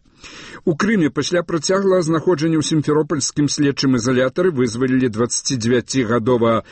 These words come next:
моладзевага актывіста і рок-музыку Ігара Коктыша, якога абвінавачвалі ў Беларусі ў цяжкім крымінальным злачынстве. Яго адвакатам удалося пераканаць Еўрапейскі суд у правах чалавека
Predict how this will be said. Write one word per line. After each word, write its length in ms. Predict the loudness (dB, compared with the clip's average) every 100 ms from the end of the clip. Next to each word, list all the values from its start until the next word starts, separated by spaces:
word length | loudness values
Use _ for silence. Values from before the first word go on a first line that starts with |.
| -6
моладзевага 600 | 0 2 2 0 0 0
актывіста 500 | -2 -4 -2 -2 0
і 60 | 2
рок-музыку 720 | 2 0 0 0 -2 -2 -4 0
Ігара 320 | 0 2 0
Коктыша, 640 | 0 0 -2 -4 -6 -4 -8 -8 -4
якога 320 | -4 0 0
абвінавачвалі 640 | 2 0 2 0 -2 -2 -2
ў 80 | 0
Беларусі 560 | 0 2 0 0 -4 -6 -8 -6
ў 80 |
цяжкім 520 | -2 -2 -2 0 0 2
крымінальным 640 | 0 0 2 2 2 2
злачынстве. 840 | 2 0 0 0 0 0 -2 -2 -2 -8 -20 -2
Яго 320 | 0 2 2 0
адвакатам 560 | -2 -2 -2 0 -2
удалося 400 | 0 2 0 -2
пераканаць 640 | -2 -2 0 0 0 -2 -4
Еўрапейскі 640 | 0 2 0 -2 -4 -4 -6
суд 320 | -2 -2 -2
у 60 | -2
правах 320 | 0 2 -2
чалавека 640 | -2 0 2 0 0 -4